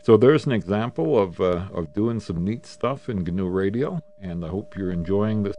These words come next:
series and, uh, and experimenting and trying to do different things, uh, with your, uh, software-defined radio and D S P hobby. This is John, B six E Y, making it up.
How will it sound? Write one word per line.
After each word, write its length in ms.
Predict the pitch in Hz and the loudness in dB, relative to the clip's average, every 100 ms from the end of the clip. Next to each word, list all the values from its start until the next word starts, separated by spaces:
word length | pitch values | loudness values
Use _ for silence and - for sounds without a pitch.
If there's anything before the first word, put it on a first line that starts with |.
| - | -4
series 400 | 110 117 131 127 - | -2 -2 -4 -8 -6
and, 260 | 90 85 | -4 -4
uh, 200 | 87 90 90 - - - - - | -4 -4 -8 -18 -20 -20 -20 -16
and 180 | 87 85 | -8 -6
experimenting 760 | 85 - - 107 104 104 92 95 | -8 -8 0 2 2 0 -2 -4
and 80 | 80 | -6
trying 260 | 104 95 | -4 -2
to 80 | 87 | -4
do 220 | 78 87 | -4 -4
different 400 | 85 98 - 92 | 0 -2 -2 -6
things, 400 | 101 95 98 98 - - 104 | -4 -2 -2 -4 -10 -18 -14
uh, 340 | 92 87 90 82 - | -10 -8 -8 -10 -14
with 300 | 90 87 - | -4 -4 -4
your, 440 | 90 85 85 85 85 | -6 -4 -4 -4 -6
uh, 160 | 85 87 - - - | -6 -8 -14 -12 -2
software-defined 760 | 101 - 101 90 85 98 87 87 | -2 0 0 2 2 0 0 2
radio 440 | 92 92 90 85 | 0 2 0 0
and 120 | 85 | 0
D 160 | 71 90 | 0 0
S 160 | 87 | 0
P 200 | - 101 | -4 -4
hobby. 400 | 82 92 87 69 - - - - - - | -2 -2 -4 -6 -12 -18 -20 -20 -20 -4
This 160 | - 117 | 0 2
is 100 | 107 | 2
John, 360 | 87 107 151 156 | 4 4 4 4
B 180 | 98 | 4
six 320 | 90 120 101 - | 2 0 0 2
E 120 | 98 | 4
Y, 300 | 101 131 170 | 6 6 4
making 480 | 135 143 160 165 147 | 4 2 4 6 6
it 100 | 85 | 4
up. 260 | - - | 0 -6